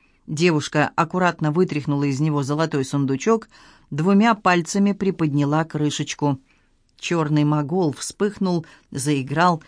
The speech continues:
всеми гранями. Таба замерла, завороженно смотрела на таинственный камень и не в состоянии была отвести от него глаз.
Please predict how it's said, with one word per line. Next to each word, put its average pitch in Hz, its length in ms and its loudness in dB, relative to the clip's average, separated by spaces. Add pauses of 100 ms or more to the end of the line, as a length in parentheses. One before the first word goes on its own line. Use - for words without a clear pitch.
(180)
всеми 151 380 2
гранями. 135 580 2 (680)
Таба 165 280 0
замерла, 147 580 2 (520)
завороженно 190 580 4
смотрела 175 840 0
на 156 140 0
таинственный 139 640 0
камень 185 460 2 (320)
и 196 100 -2
не 202 100 4
в 185 60 -2
состоянии 196 680 0
была 175 260 2
отвести 165 420 -4
от 160 180 -2
него 156 200 2
глаз. 139 480 -4